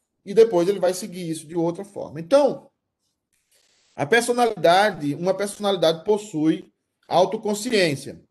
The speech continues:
Eu queria que alguém lesse. Gilmar, você tem como você ler aí, querido? Se você tiver aí, é, com a sua voz de viludo, Êxodo três treze. Tá aí na tela, pode ler o que tá na tela,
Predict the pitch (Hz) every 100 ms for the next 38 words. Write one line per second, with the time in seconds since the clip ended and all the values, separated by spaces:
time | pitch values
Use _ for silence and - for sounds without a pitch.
0 | _ _ _ _ 160 190 202 240 277 277
1 | 277 240 220 233 254 285 - - 185 214
2 | 208 208 285 220 170 226 254 - - 139
3 | 123 120 - 135 196 220 240 202 196 190
4 | 240 247 233 - 196 185 170 226 240 190
5 | 156 135 104 - _ - 165 165 151 165
6 | 160 151 190 196 - _ _ _ _ _
7 | _ - 156 160 156 151 160 170 143 165
8 | 160 143 143 180 240 160 127 - _ _
9 | _ - _ 180 208 226 240 233 240 247
10 | 226 - _ _ - 208 240 254 - 196
11 | 185 147 135 190 190 240 202 - 180 220
12 | 226 226 202 226 220 202 202 185 180 139
13 | 156 165 202 214